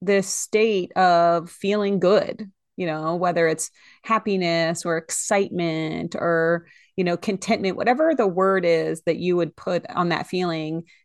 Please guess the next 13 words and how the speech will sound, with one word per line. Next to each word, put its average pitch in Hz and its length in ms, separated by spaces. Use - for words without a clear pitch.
you're, 240 220
you're 247 380
allowing 240 400
yourself 240 300
to 202 80
be 180 120
vulnerable 180 460
enough 165 380
to 185 140
experience 190 720
it 170 260
and 170 160
say, 175 720